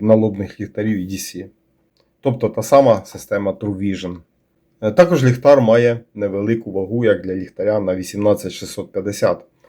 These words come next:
Вибачте мене, е, пецель Пікса із, е, трьома батарейками три А важить скільки ж, скільки цей ліхтар. Але ж тут значно ємніший акумулятор на три тисячі чотириста міліампер-годин.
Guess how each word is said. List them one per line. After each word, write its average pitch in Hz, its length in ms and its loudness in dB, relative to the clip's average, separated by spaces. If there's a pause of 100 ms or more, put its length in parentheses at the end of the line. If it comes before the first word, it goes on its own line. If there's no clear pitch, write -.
(100)
Вибачте 98 460 -4
мене, 143 340 2 (500)
е, 98 80 -4
пецель 113 440 2
Пікса 147 560 -8 (600)
із, 117 500 0
е, 55 40 -14 (540)
трьома 123 300 6
батарейками 107 720 -2
три 101 300 -6
А 170 220 -4 (240)
важить 95 540 0
скільки 127 460 -2
ж, - 60 -6
скільки - 300 -10
цей 95 200 -4
ліхтар. 92 400 -6 (400)
Але 190 160 -2
ж - 140 -12
тут 196 140 -10 (460)
значно 104 460 2
ємніший 92 500 -4
акумулятор 90 640 -4 (280)
на 92 80 -4
три 95 180 -6
тисячі - 480 -12
чотириста 92 460 -10
міліампер-годин. 90 920 -6